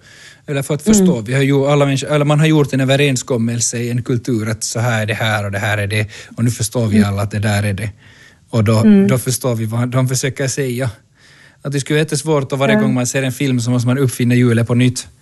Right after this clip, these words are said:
Speaker 2: Exakt.
Speaker 1: Eller
Speaker 2: Men
Speaker 1: på
Speaker 2: sen
Speaker 1: något
Speaker 2: också
Speaker 1: sätt förstå.
Speaker 2: att liksom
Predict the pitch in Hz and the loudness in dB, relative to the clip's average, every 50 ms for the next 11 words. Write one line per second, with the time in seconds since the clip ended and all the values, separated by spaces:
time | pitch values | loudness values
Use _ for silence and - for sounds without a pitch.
0 | _ _ _ _ _ _ _ _ _ _ _ _ _ _ _ - 233 220 - - | _ _ _ _ _ _ _ _ _ _ _ _ _ _ _ -4 -2 -2 0 0
1 | 233 214 123 123 - - - - 247 254 240 - 127 123 117 110 123 107 - - | 0 0 0 -2 -6 -8 -4 0 2 2 4 4 2 0 0 -2 -2 -2 -2 0
2 | - 285 277 - - - 120 - - - - 135 120 110 113 104 - 165 170 - | 0 0 0 -2 -4 -8 -6 -6 -6 -4 -4 -4 -2 -2 -4 -4 -6 -6 -6 -2
3 | 190 190 185 - 214 | -2 -2 -2 -2 -8